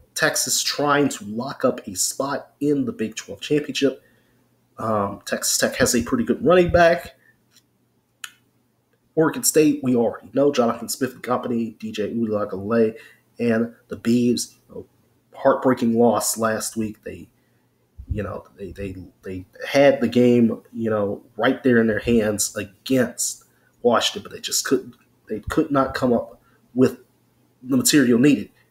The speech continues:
at the very end. And Oregon has been blitzing opponents, and you see the line, thirteen and a half for that game between these two teams for the Civil War for what presumably will be the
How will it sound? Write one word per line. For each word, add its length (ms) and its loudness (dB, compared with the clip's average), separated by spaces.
at 80 -6
the 60 -4
very 280 4
end. 100 2
And 100 -8
Oregon 440 4
has 160 0
been 180 -4
blitzing 460 0
opponents, 840 -2
and 140 -4
you 60 -2
see 180 -2
the 100 -2
line, 420 4
thirteen 400 0
and 100 0
a 20 -2
half 460 -2
for 180 -2
that 220 0
game 420 0
between 680 -2
these 380 2
two 220 -8
teams 500 -6
for 160 -18
the 80 -8
Civil 400 -4
War 420 0
for 260 2
what 260 -2
presumably 720 2
will 160 4
be 160 0
the 160 -2